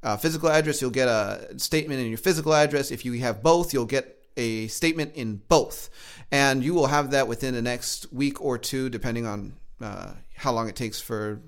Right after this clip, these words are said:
the mail to go through, and different people are in different places. And, and some of you are actually in other parts of the world, so that might take a bit longer. But those are all being processed and being sent out, so no worries. If you are a financial contributor, you will be seeing this show up soon. And if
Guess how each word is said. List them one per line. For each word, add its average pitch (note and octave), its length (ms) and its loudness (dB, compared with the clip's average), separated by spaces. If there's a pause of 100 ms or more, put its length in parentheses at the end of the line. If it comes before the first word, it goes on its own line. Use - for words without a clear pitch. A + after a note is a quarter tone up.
(100)
the B2 140 -6
mail A2 240 -2
to A2+ 100 -6
go G#2+ 160 -4
through, G#2+ 260 -6
and G#2 320 -6
different G#2+ 320 -8
people G#2+ 240 -6
are G#2 60 -2
in G2+ 60 -4
different G#2 220 -8
places. G#2+ 440 -4
And, A2 100 -2 (300)
and A2+ 200 0
some F3+ 200 2
of C#3 100 0
you A#2 120 0
are A#2 60 2
actually A2+ 300 -2
in A2+ 80 0
other A2+ 160 -2
parts A#2 300 0
of - 60 -10
the A2+ 60 -6
world, G#2+ 280 -2
so - 80 -10
that G#2+ 140 -2
might G2+ 160 -8
take G#2+ 160 -6
a G#2 40 -8
bit A2+ 200 -4
longer. A#2+ 300 0
But A#2 240 0 (300)
those D#3 400 6
are F3 100 6
all E3 140 6
being D#3 220 2
processed D#3 560 2
and B2+ 100 0
being C#3 240 2
sent C3+ 340 -2
out, C#3 240 2
so B2 160 0
no C3+ 200 2
worries. C#3 460 2
If - 180 -8
you E3+ 160 0
are D#3+ 160 6
a C3 100 0
financial D3 600 -2
contributor, D#3 640 -2 (280)
you D#3 220 0
will G3 100 8
be E3 140 0
seeing G3 380 0
this F3 200 -2
show F3+ 240 2
up F3 140 4
soon. F#3 280 2
And F3 400 2 (920)
if - 480 6